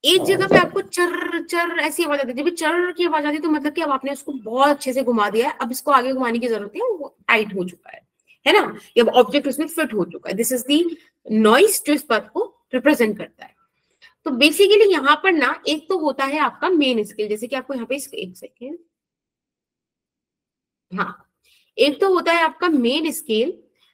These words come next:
जो देखो आपको यहाँ पे दिखा रखा है, ये sleeve जिसको बोल रहे हो, Sleeve बोल लो, main स्केल बोल लो, मतलब है क्या? पता है मैं क्यों बता रही हूँ ये sleeve? क्योंकि question आ जाता है, वो कहता है कि sleeve, अ, shows two meter। अब आप कहोगे, "भाई sleeve क्या होता है,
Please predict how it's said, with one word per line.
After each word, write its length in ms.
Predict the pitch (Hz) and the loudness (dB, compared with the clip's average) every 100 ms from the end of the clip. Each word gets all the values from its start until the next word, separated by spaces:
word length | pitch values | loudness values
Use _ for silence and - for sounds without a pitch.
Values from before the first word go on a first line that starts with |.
| _ | _
जो 60 | 262 | -4
देखो 180 | 285 302 | 0 2
आपको 240 | 285 311 | 0 0
यहाँ 160 | 285 247 | -4 -4
पे 100 | 247 | -8
दिखा 280 | 233 220 | -6 -4
रखा 240 | 226 - 220 | -4 -2 -2
है, 80 | 247 | 0
ये 120 | 294 | -2
sleeve 460 | - - 285 330 | -4 -2 0 0
जिसको 340 | 240 240 - 220 | -2 -8 -4 -4
बोल 200 | 175 170 | -2 -8
रहे 240 | 170 170 | -10 -16
हो, 120 | 180 _ _ _ _ _ | -16 _ _ _ _ _
Sleeve 420 | - 269 311 262 | -4 2 2 2
बोल 220 | 269 262 | 2 4
लो, 240 | 254 247 254 | 6 4 4
main 280 | 254 269 269 | 2 -2 -4
स्केल 260 | - 269 | -4 -4
बोल 200 | 226 240 | -2 -4
लो, 100 | 262 | -2
मतलब 320 | 254 233 254 | -4 -4 -4
है 80 | 214 | -2
क्या? 120 | 214 | -4
पता 180 | 220 - | -4 0
है 60 | 339 | 2
मैं 140 | 370 | 2
क्यों 200 | - 320 | 0 0
बता 240 | 339 302 285 | 0 0 0
रही 100 | 302 | 0
हूँ 80 | |
ये 80 | 320 | -2
sleeve? 460 | 330 294 330 359 - _ _ _ - | -4 0 0 0 -8 _ _ _ -2
क्योंकि 200 | 294 359 | 4 6
question 420 | 302 262 330 311 | 6 2 0 0
आ 100 | 226 | -2
जाता 260 | 190 185 | -6 -8
है, 200 | - - _ _ _ 294 | -12 -16 _ _ _ -2
वो 80 | |
कहता 240 | 339 320 302 | 2 2 0
है 60 | |
कि 140 | 330 370 | 0 0
sleeve, 760 | - 294 320 349 381 381 - - | 2 2 4 4 2 -2 -14 -6
अ, 100 | 247 | -4
shows 420 | 254 - 294 320 - 311 | -2 -2 -2 -2 -8 -4
two 200 | 311 285 | -2 0
meter। 320 | 240 170 - _ _ _ 285 | -2 -4 -12 _ _ _ -6
अब 120 | 311 | -6
आप 100 | 330 | -4
कहोगे, 240 | 359 370 | -2 0
"भाई 200 | 381 381 | 0 -4
sleeve 360 | - 339 359 - | -2 0 0 0
क्या 120 | 349 | -4
होता 240 | 330 330 | -4 -8
है, 120 | 302 | -16